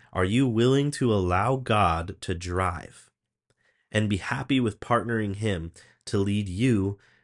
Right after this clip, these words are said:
and the ministry you serve? Even just to lead you, if you're not involved in a ministry, if you're not focused on building a ministry or even partnering with a ministry, are you allowing God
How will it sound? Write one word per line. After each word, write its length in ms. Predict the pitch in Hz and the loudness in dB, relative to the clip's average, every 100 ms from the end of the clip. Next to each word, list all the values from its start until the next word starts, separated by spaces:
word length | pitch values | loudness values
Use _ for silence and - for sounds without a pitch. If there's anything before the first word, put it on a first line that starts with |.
| _ | _
and 160 | - 101 | -4 -2
the 60 | 95 | 0
ministry 540 | 98 107 104 - 101 | 0 -2 -4 -4 -4
you 200 | 90 92 | -2 -4
serve? 600 | 87 - 85 - - - _ _ _ _ _ _ _ _ _ _ _ _ _ _ _ _ _ _ _ _ _ | -4 -6 -6 -10 -18 -20 _ _ _ _ _ _ _ _ _ _ _ _ _ _ _ _ _ _ _ _ _
Even 300 | 95 120 131 | 0 2 4
just 220 | 120 117 | 2 0
to 100 | - | 0
lead 300 | 110 107 104 | 0 2 0
you, 560 | 90 90 123 113 92 90 - _ _ _ | -2 -2 2 2 2 -2 -8 _ _ _
if 160 | 101 - | -14 -6
you're 80 | 90 | 0
not 200 | 98 104 | 2 2
involved 460 | 87 87 107 117 | 0 -2 -2 0
in 100 | 117 | -2
a 40 | 113 | 0
ministry, 640 | 110 110 - - 107 104 _ _ - | -2 -4 -6 -6 -6 -6 _ _ -14
if 200 | 87 - | -10 -6
you're 80 | 92 | -2
not 320 | 95 95 - _ | -2 -4 -8 _
focused 580 | _ - 101 98 104 - | _ -4 -2 -2 -4 -4
on 300 | 90 87 85 - _ _ _ _ _ _ | -4 -4 -6 -10 _ _ _ _ _ _
building 360 | 104 110 117 113 | 0 0 0 0
a 40 | |
ministry 720 | 110 104 104 - 101 95 92 | 0 0 0 -2 0 0 2
or 180 | 90 85 | 0 0
even 240 | 95 95 | 0 -2
partnering 460 | 90 101 110 107 104 | -2 -2 0 0 0
with 140 | 98 | 0
a 60 | 98 | -2
ministry, 500 | 92 92 90 - 92 | -2 -2 -4 -4 0
are 60 | 90 | 0
you 340 | 92 127 165 | 0 0 0
allowing 760 | 151 123 131 143 123 87 85 90 - - _ - | 0 0 -2 0 0 -2 -4 -10 -16 -20 _ -4
God 540 | 120 120 101 85 101 | 2 2 2 0 -6